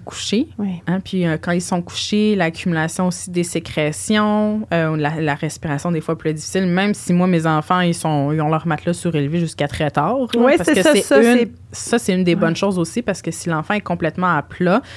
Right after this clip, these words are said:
Speaker 1: des fois, ça peut ne pas aider au niveau
Speaker 2: Ouais.
Speaker 1: des sécrétions, des respirations, fait qu'on demande toujours de surélever un petit peu le matelas.
Speaker 2: Ok.
Speaker 1: Mais moi, ça avait pas aidé. La fenêtre ouverte la nuit. Fait que le
Speaker 2: Il
Speaker 1: lundi
Speaker 2: faisait trop
Speaker 1: matin,
Speaker 2: chaud.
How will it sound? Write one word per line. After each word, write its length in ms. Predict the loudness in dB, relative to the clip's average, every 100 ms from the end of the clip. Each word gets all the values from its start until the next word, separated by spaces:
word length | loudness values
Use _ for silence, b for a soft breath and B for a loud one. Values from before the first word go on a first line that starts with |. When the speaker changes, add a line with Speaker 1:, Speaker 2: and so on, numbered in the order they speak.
| B B
Speaker 1:
des 140 | -8 -6
fois, 160 | -4 -2
ça 140 | -4
peut 340 | -2 -2 -2 -4 -4
ne 180 | -2 -2
pas 220 | 0 2
aider 180 | 2 2
au 60 |
niveau 200 | 2 2
Speaker 2:
Ouais. 60 | 0
Speaker 1:
des 60 | 0
sécrétions, 420 | -2 -4 -2 -2
des 80 | 0
respirations, 520 | -2 -2 -4 -2 -2
fait 120 | -2
qu'on 160 | -2 -2
demande 320 | 0 0 -2
toujours 300 | -2 -2 0
de 100 | -2
surélever 440 | -2 -2 -2 -2
un 100 | -2
petit 140 | -4 -6
peu 120 | -4
le 120 | 0
matelas. 380 | 0 -2 0 0
Speaker 2:
Ok. 80 | -2 B B B B B B -20 -14 -8
Speaker 1:
Mais 80 |
moi, 120 | -6 -6
ça 140 | -6
avait 140 | -6
pas 180 | -4 -4
aidé. 400 | -4 -2 0 0
La 160 | 0 -4
fenêtre 320 | -2 -2 -2
ouverte 300 | -2 -4 -2
la 140 | -2 0
nuit. 460 | 2 4 4 2 0
Fait 120 | -4
que 80 | -2
le 20 |
Speaker 2:
Il 40 | 0
Speaker 1:
lundi 120 | 0
Speaker 2:
faisait 160 | 2
trop 180 | 2 4
Speaker 1:
matin, 140 | 4 4
Speaker 2:
chaud. 200 | 2